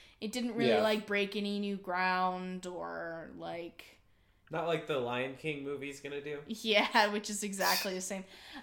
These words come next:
Speaker 1: Uh, it didn't do anything extra, like,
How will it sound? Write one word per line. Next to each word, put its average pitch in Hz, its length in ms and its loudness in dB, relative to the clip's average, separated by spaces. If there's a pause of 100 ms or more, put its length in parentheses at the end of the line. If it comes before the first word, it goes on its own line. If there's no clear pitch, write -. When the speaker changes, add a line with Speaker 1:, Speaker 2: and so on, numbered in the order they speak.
Speaker 1:
Uh, 247 340 8
it 285 100 0
didn't 381 340 0
do 302 160 0
anything 285 480 -2
extra, 214 960 0 (260)
like, 208 240 -2